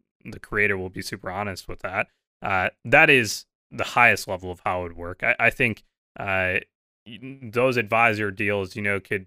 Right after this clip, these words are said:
range. I, I think obviously if it's super early stage, maybe you can ask for more. Like, you know, you can ask for these, like, large percentages. But I think once you get past, I don't know, what, let's just say, like, three or four percent,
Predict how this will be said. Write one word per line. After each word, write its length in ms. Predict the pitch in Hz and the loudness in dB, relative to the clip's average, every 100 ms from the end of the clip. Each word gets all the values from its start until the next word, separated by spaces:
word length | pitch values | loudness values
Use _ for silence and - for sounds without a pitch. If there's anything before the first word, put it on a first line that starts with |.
| - | -10
range. 680 | 104 104 107 104 92 101 - | -10 -2 0 2 -2 -8 -2
I, 140 | 110 104 107 | -2 0 -2
I 40 | |
think 260 | - 107 - _ _ _ _ _ _ _ _ _ - | -2 -4 -8 _ _ _ _ _ _ _ _ _ -2
obviously 440 | 120 123 120 - 117 | 2 2 2 2 0
if 60 | |
it's 140 | 104 - | 0 -4
super 360 | 135 120 104 | -4 -4 -2
early 120 | 104 98 | -2 -2
stage, 320 | - 101 95 | -2 -2 -2
maybe 260 | 98 101 101 | -4 -2 -2
you 80 | 101 | -4
can 160 | 104 | -4
ask 220 | 98 95 - | -4 -4 -8
for 100 | 92 | -10
more. 520 | 90 90 87 98 123 | -8 -8 -8 -8 -8
Like, 180 | 123 92 | -8 -6
you 80 | 95 | -4
know, 120 | 92 | -4
you 100 | 92 _ | -6 _
can 260 | 104 98 95 | -2 0 -2
ask 240 | 92 - | -4 -8
for 100 | - | -12
these, 320 | 92 92 87 | -10 -10 -8
like, 140 | 101 90 _ | -8 -8 _
large 440 | 123 98 98 95 - | -10 -4 -2 -2 -6
percentages. 600 | 101 98 92 87 92 87 | -10 -8 -10 -8 -12 -8
But 120 | 143 | -4
I 40 | |
think 200 | 160 208 | -2 0
once 220 | 151 165 - | 0 -2 -2
you 60 | |
get 180 | 135 - | -4 -2
past, 400 | - 117 117 - _ _ _ _ _ - | -2 -2 -4 -10 _ _ _ _ _ -14
I 120 | - | -10
don't 120 | 85 82 | -10 -10
know, 200 | 82 82 | -14 -10
what, 200 | 120 123 | -8 -4
let's 180 | 113 - | -4 -4
just 140 | 98 | -4
say, 160 | - 92 | -2 -2
like, 180 | 85 - - | -4 -10 -6
three 300 | 101 104 98 | -4 -2 -2
or 120 | 85 | -4
four 260 | - 98 98 | -4 -4 -4
percent, 520 | - - - 98 | -6 -6 -6 -8